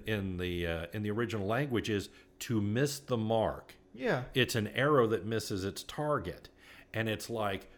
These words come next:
Speaker 1: so if you're, it, it, it's not just about trespasses. It's not about transgressions of the law. It's not about, you know,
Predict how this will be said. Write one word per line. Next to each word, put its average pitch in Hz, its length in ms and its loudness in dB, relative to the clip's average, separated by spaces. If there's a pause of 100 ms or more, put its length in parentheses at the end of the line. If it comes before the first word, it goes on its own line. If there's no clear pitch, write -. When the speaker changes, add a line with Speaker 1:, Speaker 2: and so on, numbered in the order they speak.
Speaker 1:
so 104 380 -2
if 139 320 -2
you're, 113 400 4
it, 113 200 -2
it, 117 160 -2
it's - 340 -10
not 120 260 -4
just 120 260 0
about 92 380 -4
trespasses. 90 1040 -2 (300)
It's - 200 -10
not 120 200 -2
about 98 420 -2 (200)
transgressions 104 920 0
of 95 140 0
the 95 80 -2
law. 104 480 2
It's - 220 -8
not 95 180 -2
about, 87 380 -4 (340)
you 107 160 0
know, 92 380 0